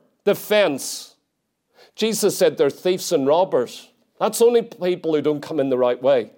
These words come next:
who don't come in the biblical way, the true way, the taught way. Those who don't come in the biblical way are thieves and robbers.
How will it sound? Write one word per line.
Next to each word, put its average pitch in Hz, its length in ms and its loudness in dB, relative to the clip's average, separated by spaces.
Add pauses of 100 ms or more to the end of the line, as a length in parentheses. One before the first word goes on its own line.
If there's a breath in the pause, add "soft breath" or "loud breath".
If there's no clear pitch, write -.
(400 soft breath)
who 180 100 2
don't 202 220 2
come 208 160 -2
in 185 120 2
the 165 80 4
biblical 180 600 2
way, 123 340 0 (340 soft breath)
the 190 120 4
true 214 440 2
way, 156 260 2
the 170 200 -4
taught 208 480 0
way. 131 300 0 (340 soft breath)
Those 226 320 2
who 254 100 0
don't 214 280 2
come 220 200 -2
in 190 380 0 (200)
the 196 120 4
biblical 208 680 2
way 156 400 2
are 160 160 4
thieves 214 640 -2
and 175 180 2
robbers. 190 720 2